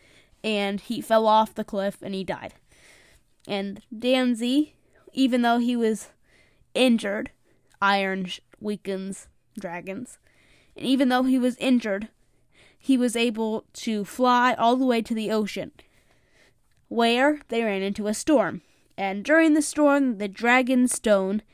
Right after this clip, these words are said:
which Ping had, slipped and fell to the rocks and shattered. Well, this was a sad sight to see,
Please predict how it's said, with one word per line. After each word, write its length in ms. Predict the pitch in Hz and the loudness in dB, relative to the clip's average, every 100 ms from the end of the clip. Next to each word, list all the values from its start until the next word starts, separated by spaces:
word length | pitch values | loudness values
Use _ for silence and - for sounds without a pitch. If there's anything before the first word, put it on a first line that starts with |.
| _ | _
which 240 | - 170 - | -12 -12 -4
Ping 240 | 226 233 | -2 -2
had, 300 | 208 185 - | -2 -4 -6
slipped 540 | - - 226 196 - _ _ _ _ | -6 -4 -2 -2 -4 _ _ _ _
and 240 | - 139 | -14 -14
fell 260 | - 247 254 | -2 2 2
to 140 | 254 | 2
the 100 | 269 | 0
rocks 540 | 233 196 - - - - _ - | 2 0 -4 -10 -18 -18 _ -16
and 240 | 190 190 | -12 -12
shattered. 600 | - - 202 185 - - _ _ _ _ _ _ _ _ _ _ _ _ _ _ _ _ _ _ - | -10 -4 -4 -4 -12 -20 _ _ _ _ _ _ _ _ _ _ _ _ _ _ _ _ _ _ 2
Well, 280 | 262 277 | 6 8
this 240 | 254 320 - | 6 2 0
was 320 | 294 247 - _ | -2 -2 -6 _
a 100 | 233 | -8
sad 500 | 220 - 214 214 208 | -6 2 4 4 2
sight 440 | 196 - 180 185 - | -2 -8 -8 -8 -12
to 140 | - | -18
see, 440 | 208 - 190 190 | -14 -8 -6 -6